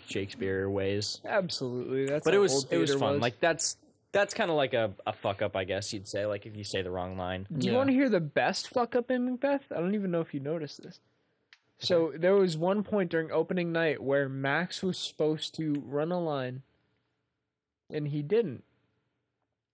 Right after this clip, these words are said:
Speaker 2: And they skipped an entire scene because the line that Max was supposed to run cued other people to come on, on the other side of the stage, but he didn't do it, and then he just skipped to the end of it. And then they went off stage, and then the <laughs> scene ended.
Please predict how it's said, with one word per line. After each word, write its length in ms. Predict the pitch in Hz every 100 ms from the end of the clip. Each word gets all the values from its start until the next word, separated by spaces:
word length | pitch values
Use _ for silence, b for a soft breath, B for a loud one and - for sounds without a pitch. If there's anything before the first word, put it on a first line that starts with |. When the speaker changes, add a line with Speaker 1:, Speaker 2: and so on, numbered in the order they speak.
| _ -
Speaker 2:
And 160 | 139
they 120 | 147
skipped 480 | 143 - - 196 -
an 120 | 156 147
entire 600 | 147 - - 180 165 151
scene 460 | - 233 196 113 - _ _ _ _ _ _ _ _ _ -
because 340 | 151 185 165
the 80 | 160
line 360 | 156 156 202 185
that 120 | 147
Max 380 | 147 151 170 -
was 140 | 160
supposed 400 | - 170 165 -
to 80 | 196
run 260 | 190 156
cued 320 | 139 - 165 151
other 240 | 156 160
people 320 | 151 180 151
to 80 | 143
come 260 | - 156 147
on, 220 | 139 135
on 100 | 139
the 140 | 139
other 220 | 139 147
side 240 | 139 156 139
of 80 | 127
the 40 |
stage, 460 | - 175 160 135 131
but 140 | 139
he 140 | 139
didn't 360 | 143 151 151 156 175
do 140 | 170
it, 200 | 127 - _ -
and 160 | 143
then 120 | 135 143
he 100 | 147
just 260 | 143 - -
skipped 240 | 160 -
to 80 | 143
the 180 | 135 123
end 160 | 175
of 100 | 151
it. 200 | 117 - _ _ _ _ _ _ _ _
And 160 | 135 143
then 340 | 147 143 131
they 180 | 143 147
went 300 | 147 170 170 -
off 260 | 160 165
stage, 560 | - - 220 196 165 190
and 180 | 143 175
then 140 | 180
the 80 | 180
<laughs> 160 | - -
scene 260 | 247 214
ended. 460 | 175 220 202 139